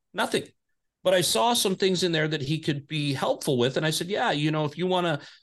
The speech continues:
help me find this or help do that or help do this." He took that ball and he ran with it. And he started to see where he could take and transition his previous skill set into real estate, became important to me because I knew I could reach out and I could call him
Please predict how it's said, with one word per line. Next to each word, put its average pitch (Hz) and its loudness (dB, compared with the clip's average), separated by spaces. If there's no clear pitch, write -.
help 190 0
me 185 2
find 175 -2
this 175 0
or 139 -4
help 165 0
do 160 2
that 160 0
or 131 -2
help 160 -4
do 156 -4
this." 160 -2
He 233 -6
took 226 0
that 175 0
ball 160 2
and 143 0
he 131 0
ran 156 0
with 131 -4
it. 120 -4
And 131 -2
he 208 0
started 175 0
to 147 -2
see 151 -2
where 143 2
he 240 0
could 202 -2
take 185 -2
and 139 -2
transition 175 0
his 139 0
previous 190 -2
skill 240 0
set - -2
into 226 0
real 139 0
estate, 113 -4
became 214 -2
important 165 0
to 127 -2
me 151 2
because 139 0
I 151 0
knew 202 2
I 208 0
could 180 -2
reach 165 -2
out 165 -2
and 139 -2
I 131 -2
could 123 -10
call 240 2
him 139 2